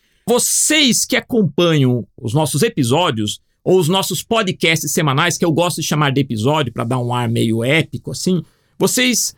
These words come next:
é, devem ter percebido duas coisas. Primeiro que eu geralmente converso num tom meio didático. Sei lá, de repente, trinta anos dando aula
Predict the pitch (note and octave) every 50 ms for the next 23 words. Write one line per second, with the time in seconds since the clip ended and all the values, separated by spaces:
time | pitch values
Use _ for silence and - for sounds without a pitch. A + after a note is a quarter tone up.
0 | _ _ _ - E3 F3+ F#3 G3+ A#3 A#3+ A3 G3 A#3+ A#3+ A#3 A3+ A3 A3 A3 G#3+
1 | G#3 - A3+ G#3 G#3 G3+ F#3+ - G3 F#3 E3+ A3+ G3 G#3+ A3 C4+ C#4 B3+ - -
2 | - - C#3 A2 G#2 - - - - - B3+ C4 A#3+ A3 A3 A#3+ A#3+ - - -
3 | A3+ A#3+ A#3+ C4 B3+ - _ _ _ _ _ - B2+ C#3+ F3+ F3 E3 E3 F3 E3+
4 | - - G#3 G#3 F3 B2+ A2+ B2+ C3+ D3+ E3 F3 E3+ - - - B2+ G#2+ - _
5 | _ _ _ _ - D#3 F3+ F3 E3+ G3 G3 F#3 F#3+ G3 F#3+ D#3 G#3+ E3+ D3+ D3
6 | C#3 C3+ B2+ - - - - C3 - _ _ _ _ - - B3 A#3+ G#3+ E3+ C#3+
7 | C3 C#3+ C#3+ D3 D3 - E3+ E3+ D#3+ D3 - - F#3 G#3+ G#3 G#3 F3+ E3 E3+ D#3+
8 | D3 B2 C#3+ D3 D3 C3 A#2 A#2 C#3 E3 F#3 E3+ C3+ A#2 D#2 -